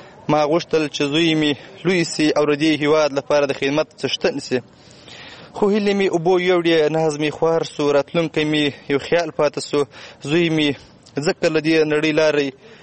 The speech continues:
چې زه د دې ویده ولس په راویښولو بوخت وم. یا الله ته، ما ته او بیا ټول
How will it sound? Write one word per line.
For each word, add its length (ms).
چې 100
زه 100
د 80
دې 140
ویده 200
ولس 440
په 60
راویښولو 420
بوخت 280
وم. 180
یا 160
الله 220
ته، 200
ما 180
ته 320
او 140
بیا 200
ټول 340